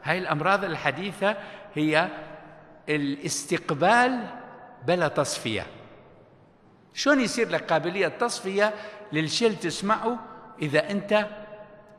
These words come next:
ما تتدرب على هالتصفية؟ ما تسوي مسافة. يعني هسا، هسا أنا هاي الورقة، قد تشوفوها هاي الورقة؟ إ-، إذا ألصقها على خشمي ما أشوف. أنتم ملصوقين على الواقع،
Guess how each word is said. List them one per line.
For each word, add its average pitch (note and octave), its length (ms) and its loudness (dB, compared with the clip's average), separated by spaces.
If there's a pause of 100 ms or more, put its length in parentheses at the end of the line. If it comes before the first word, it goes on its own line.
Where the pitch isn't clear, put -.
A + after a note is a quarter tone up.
(160)
ما C#3+ 100 -2
تتدرب B2+ 680 -2
على G2+ 200 -4
هالتصفية؟ G2 760 -8 (360)
ما D3+ 120 -2
تسوي D3+ 360 0
مسافة. B2+ 540 0 (240)
يعني C3 300 0
هسا، D3 240 0 (260)
هسا E3+ 240 0
أنا F3 420 4
هاي F3+ 120 4
الورقة، D3 500 6
قد A#2 140 -2
تشوفوها F3+ 420 0
هاي F#3+ 60 2
الورقة؟ F#3+ 640 -2 (800)
إ-، - 40 -12 (400)
إذا C3+ 320 0
ألصقها F#3+ 460 0
على B2+ 280 4
خشمي A#2+ 540 -2 (480)
ما F3 100 6
أشوف. - 400 0 (1160)
أنتم G#3 300 4
ملصوقين D#3+ 800 0
على A#2 220 -2
الواقع، F#2+ 600 -2